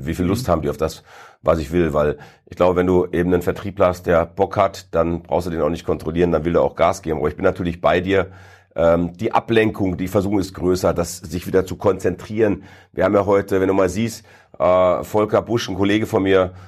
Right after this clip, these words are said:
Speaker 1: der auch einen Spiegel-Bestseller geschrieben, mit Kopf frei, der hat immer so schön deutlich gemacht,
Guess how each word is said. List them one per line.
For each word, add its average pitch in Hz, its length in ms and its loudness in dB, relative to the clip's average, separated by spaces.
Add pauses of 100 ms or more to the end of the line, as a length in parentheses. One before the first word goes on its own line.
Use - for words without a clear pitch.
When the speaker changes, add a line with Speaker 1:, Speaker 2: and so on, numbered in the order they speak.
(180)
Speaker 1:
der - 120 -2
auch 92 80 2
einen 98 120 -2
Spiegel-Bestseller 98 1120 -2
geschrieben, 90 340 -4
mit 87 140 -4
Kopf - 260 -2
frei, 92 280 2
der 95 80 2
hat - 80 0
immer 92 100 0
so 87 80 -4
schön 92 300 -2
deutlich 90 320 0
gemacht, 87 260 -2